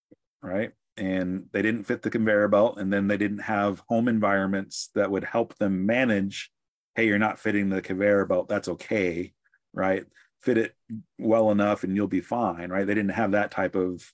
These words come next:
y-, you know, support. And then they wind up coming to me on the other side of a youth correctional f-, fence. And so I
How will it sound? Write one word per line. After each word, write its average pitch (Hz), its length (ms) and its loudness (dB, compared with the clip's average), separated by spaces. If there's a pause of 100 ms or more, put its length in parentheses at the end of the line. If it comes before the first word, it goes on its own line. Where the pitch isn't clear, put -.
(120)
y-, 104 80 -4
you 98 240 -2
know, 87 100 -2
support. 92 600 -2 (400)
And 95 220 -4
then 101 640 0
they 95 180 -4
wind 104 280 0
up 104 120 -2
coming 110 260 -2
to 101 80 0
me 113 260 0
on 90 200 -4
the 92 140 -2
other 101 160 0
side 101 260 2
of 95 120 2
a 87 160 0
youth 107 240 -2
correctional 98 520 -4
f-, 92 100 -12 (180)
fence. - 480 -10 (100)
And 90 420 -6 (760)
so 107 120 -2
I 101 80 -2